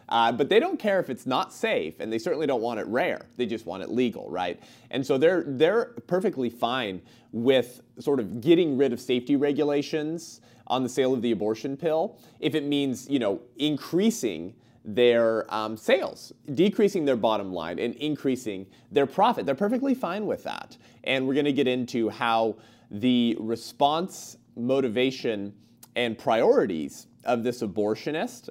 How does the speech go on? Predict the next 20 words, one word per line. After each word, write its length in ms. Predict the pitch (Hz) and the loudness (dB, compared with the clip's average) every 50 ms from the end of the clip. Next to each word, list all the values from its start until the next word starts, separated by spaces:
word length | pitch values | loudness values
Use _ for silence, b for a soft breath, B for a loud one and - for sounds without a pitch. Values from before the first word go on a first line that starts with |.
| - _ - | -14 _ -6
and 480 | 120 117 113 113 110 110 110 104 - - b b b b b | -4 -2 -2 -2 -4 -6 -6 -8 -10 -16 b b b b b
this 320 | 107 120 120 113 117 - - | -4 -2 -2 -2 -2 -4 -4
F 180 | 127 123 - | -4 -4 -2
D 140 | - 123 120 117 | -2 0 0 0
A 40 | 117 | 0
commissioner 480 | - 120 120 139 - - 160 127 113 | 0 0 -2 -2 -2 -2 -2 -2 -2
nominee 540 | 110 107 101 95 95 92 85 85 85 87 - b b b b | -2 -2 -2 -2 -4 -6 -6 -6 -8 -8 -10 b b b b
reveal 580 | - 113 127 135 117 95 123 143 143 139 127 113 | -2 2 2 2 4 4 6 6 8 6 4 2
just 440 | 92 - 123 117 107 - - 87 | 0 0 0 0 0 0 -4 -4
that. 260 | 104 110 98 80 - - - | 0 0 2 0 0 -4 -8
This 300 | 92 104 139 143 139 139 | -2 2 2 2 2 0
is 80 | 131 | -4
an 100 | 127 135 | -2 0
episode 400 | 131 120 - 127 - - 123 113 | -2 -2 -2 -4 -4 -2 -2 0
to 80 | 98 107 | 0 -2
share 220 | - - 117 110 | -4 0 0 0
with 160 | 107 104 101 104 | 0 0 -2 -4
your 80 | 107 98 | -4 -4
pro-choice 560 | - - 110 104 98 - - 104 92 92 - | -2 0 0 0 0 -2 -2 -4 -4 -4 -4
friends 580 | - 127 123 120 113 98 85 87 87 - - | -4 -2 0 0 0 -2 -4 -8 -10 -14 -18